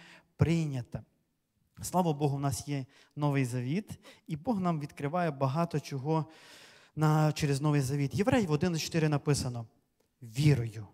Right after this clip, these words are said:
Авель приніс Богові кращу,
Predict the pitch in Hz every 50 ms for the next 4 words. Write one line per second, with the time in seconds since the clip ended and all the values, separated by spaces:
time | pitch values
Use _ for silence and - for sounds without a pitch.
0 | _ _ _ _ _ _ _ _ _ _ _ _ _ _ _ _ _ _ _ _
1 | - 135 160 175 165 143 127 113 113 - - _ _ _ _ _ _ _ _ -
2 | - 135 131 131 127 117 107 - - - - _ _ _ - 120 135 131 117 110
3 | 127 120 120 123 123 - _ _ - - 139 135 131 123 117 - - - - 123
4 | 120